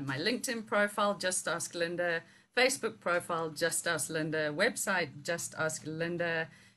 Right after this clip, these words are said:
YouTube channel, which I think is just Linda, um, but I, I need someone to help me sort that one out. Um,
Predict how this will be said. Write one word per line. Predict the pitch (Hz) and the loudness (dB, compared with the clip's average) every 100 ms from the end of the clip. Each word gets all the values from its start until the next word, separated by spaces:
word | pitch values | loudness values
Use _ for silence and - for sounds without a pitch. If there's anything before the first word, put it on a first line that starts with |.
| - | -4
YouTube | 202 277 277 214 196 | 0 2 2 -2 -4
channel, | - 180 175 175 170 170 - | -2 -2 0 0 0 -2 -4
which | 165 170 | -4 -4
I | |
think | 165 170 160 | -4 -4 -4
is | 143 | -4
just | 165 - | -4 -4
Linda, | 135 139 160 147 139 156 - - _ _ - | -4 -2 -2 -2 -2 -6 -10 -20 _ _ -4
um, | 151 147 151 151 147 139 | -2 0 0 -2 -4 -4
but | 147 117 - - - | -4 -4 -6 -6 -2
I, | 143 151 | 0 0
I | 143 | -2
need | 160 165 | -2 -2
someone | 165 156 143 | -2 -2 -2
to | 143 | -2
help | 143 | -2
me | 143 139 | -2 -2
sort | - 131 143 | -4 -4 -4
that | 143 | -2
one | 131 123 | -2 -2
out. | 135 196 - - _ 156 | -2 -6 -8 -20 _ 0
Um, | 156 165 175 170 170 | 2 2 0 -4 -6